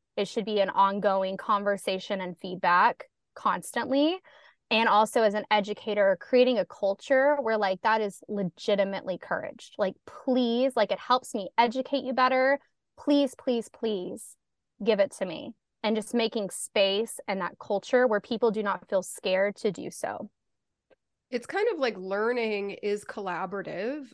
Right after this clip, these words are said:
Speaker 2: and it's
Speaker 1: It's,
Speaker 2: also,
Speaker 1: it's
Speaker 2: like,
Speaker 1: so collaborative.
Speaker 2: but we've never learned that.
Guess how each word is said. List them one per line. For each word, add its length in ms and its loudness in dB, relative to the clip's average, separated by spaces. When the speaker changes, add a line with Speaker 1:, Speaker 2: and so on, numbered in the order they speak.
Speaker 2:
and 160 -4
it's 140 -6
Speaker 1:
It's, 60 0
Speaker 2:
also, 260 -4
Speaker 1:
it's 140 -6
Speaker 2:
like, 160 0
Speaker 1:
so 120 4
collaborative. 720 -6
Speaker 2:
but 360 0
we've 240 -2
never 420 2
learned 640 -2
that. 340 -10